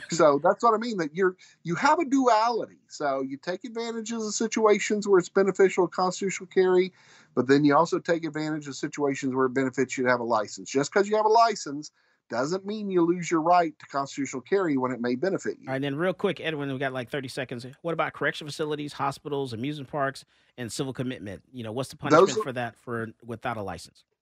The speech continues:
Speaker 2: Right. Those are all class Cs, as, I mean, class Cs. Those are all class As as well. Those are misdemeanors. Those are not felonies.
Speaker 1: Okay.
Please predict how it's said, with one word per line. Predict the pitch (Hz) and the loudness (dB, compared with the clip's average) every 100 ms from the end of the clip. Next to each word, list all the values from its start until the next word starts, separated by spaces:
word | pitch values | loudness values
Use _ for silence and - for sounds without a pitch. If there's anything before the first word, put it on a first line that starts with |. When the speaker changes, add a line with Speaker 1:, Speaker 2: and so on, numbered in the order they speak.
| _ - | _ -10
Speaker 2:
Right. | 143 160 120 120 | 2 4 4 0
Those | 143 165 | -4 -4
are | 190 | -4
all | 190 190 | -4 -4
class | 185 190 180 175 | -6 -8 -8 -10
Cs, | - 175 175 165 | -14 -16 -16 -14
as, | 165 139 - | -14 -12 -6
I | 139 | -6
mean, | 131 | -6
class | - 101 92 | -8 -10 -8
Cs. | 113 107 | -16 -6
Those | 160 160 | -4 2
are | 190 | 2
all | |
class | 185 185 175 165 | 2 0 -2 -4
As | 175 160 143 | -10 -10 -14
as | 131 | -18
well. | 123 101 104 | -14 -12 -12
Those | 113 123 | -12 -6
are | 135 | -4
misdemeanors. | 147 - 139 123 123 117 | -4 -6 -6 -6 -6 -2
Those | 131 117 | -2 -2
are | 117 | -2
not | 113 113 | -2 -2
felonies. | 120 107 90 - 117 98 | -2 -2 -4 -14 -18 -18
Speaker 1:
Okay. | - | -18